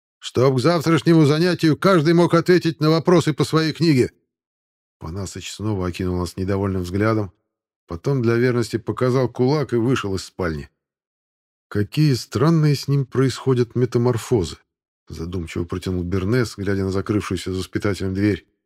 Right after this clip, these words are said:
"Мне одному это показалось, или всего лишь пару часов назад товарищ сержант государственной безопасности вёл себя как человек, имеющий воспитание и образование,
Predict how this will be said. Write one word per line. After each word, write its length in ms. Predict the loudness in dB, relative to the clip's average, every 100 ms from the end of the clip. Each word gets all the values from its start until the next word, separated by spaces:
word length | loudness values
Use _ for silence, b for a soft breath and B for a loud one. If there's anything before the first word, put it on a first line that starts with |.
| _ _ _ -2
"Мне 280 | 0 4 2
одному 400 | 4 4 6 4
это 160 | 2
показалось, 720 | -2 2 4 4 0 -2 -8 -2
или 200 | 2 2
всего 300 | 2 2 4
лишь 180 | 2
пару 260 | 2 2 4
часов 380 | 2 0 0 2
назад 360 | 2 2 -2
товарищ 360 | 2 4 4 2
сержант 360 | 0 2 2 2
государственной 540 | 0 4 2 2 0
безопасности 720 | 2 2 0 -2 0 -2 0
вёл 240 | 2 2
себя 260 | 2 0 0
как 180 | 0 -2
человек, 440 | 0 2 2 2
имеющий 420 | 2 2 2 2
воспитание 640 | 0 0 -4 0 0 2 2
и 100 | 2
образование, 760 | 2 2 2 2 2 2 0